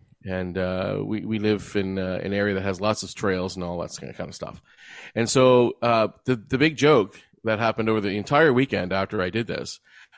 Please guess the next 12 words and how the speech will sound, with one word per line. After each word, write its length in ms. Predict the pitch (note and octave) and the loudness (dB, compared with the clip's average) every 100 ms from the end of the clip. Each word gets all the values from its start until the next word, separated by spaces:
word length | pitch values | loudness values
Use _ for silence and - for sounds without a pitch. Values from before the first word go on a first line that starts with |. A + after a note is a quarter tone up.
| _ | _
was 380 | G#2+ G#2+ G#2 C3 | 0 0 0 -4
we 160 | A#2+ | 2
were 80 | A#2 | 4
walking 320 | A#2+ D3+ F#3 | 6 4 2
through 100 | D#3+ C3 | -2 -2
this 140 | B2 | -2
trail. 240 | - G2+ | 0 0
It's 80 | G#2 | 0
about 200 | G#2 G2 | -2 -2
nine 280 | G#2 A2 A#2+ | 0 0 0
kilometers 680 | - A2+ G#2 G2+ G2 F#2+ G2 | 0 0 2 0 -2 -4 -4
in. 260 | G2+ F#2+ | -4 -4